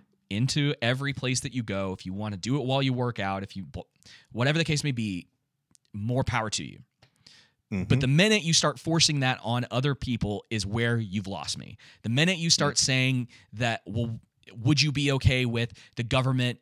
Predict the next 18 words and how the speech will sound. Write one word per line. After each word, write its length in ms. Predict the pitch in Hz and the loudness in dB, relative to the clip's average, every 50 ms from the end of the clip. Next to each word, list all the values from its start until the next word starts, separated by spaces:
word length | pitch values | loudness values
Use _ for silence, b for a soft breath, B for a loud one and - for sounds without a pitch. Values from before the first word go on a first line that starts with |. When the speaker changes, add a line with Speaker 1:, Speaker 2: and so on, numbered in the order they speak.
| _ | _
Speaker 1:
uh, 240 | - 120 120 117 117 - | -4 -2 0 0 -2 0
infringing 640 | - 127 123 123 - 135 135 131 131 120 127 123 120 120 | 0 -2 -2 0 0 0 0 2 2 2 0 0 0 -2
on 240 | 98 117 120 120 | -2 -2 0 0
you 220 | 120 117 117 117 123 | 0 2 2 2 0
in 260 | - - 120 123 120 | 0 0 -2 -2 0
this 160 | 127 123 - | 0 0 0
situation 720 | - 131 117 - 123 120 117 117 110 - 120 113 113 113 - b b b | 0 0 -2 -2 -2 -2 -2 -2 -2 0 0 -2 -4 -4 -6 b b b
if 160 | - 147 139 | -2 -2 -2
it 80 | 135 - | -2 -2
was 160 | 127 131 123 | -2 -2 0
for 160 | - - 135 | 0 0 0
your 220 | 127 117 123 120 123 | 0 2 2 2 2
own 220 | 120 120 120 113 | 2 0 0 0
safety 360 | - - 123 117 - - 110 | 0 0 0 -2 -4 -4 -4
or 60 | 110 110 | -2 -2
your 140 | 110 110 | -2 -4
own 80 | 107 95 | -4 -4
health?" 260 | 98 - 78 - - | -4 -6 -8 -8 -12